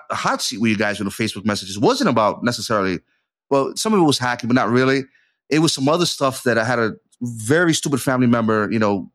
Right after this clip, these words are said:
communicate back and forth with me. And as much as I really disliked that guy,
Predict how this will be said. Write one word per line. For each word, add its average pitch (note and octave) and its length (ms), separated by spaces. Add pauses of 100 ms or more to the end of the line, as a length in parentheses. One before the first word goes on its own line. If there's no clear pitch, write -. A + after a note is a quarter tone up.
communicate B2 440
back G#2 180
and G2+ 80
forth F#3+ 300
with A#2+ 80
me. A2 200 (1040)
And E3 140
as D3+ 240
much G#3 360
as F3+ 80
I E3 120
really D#3+ 340
disliked D3 480
that A2+ 160
guy, F#2+ 320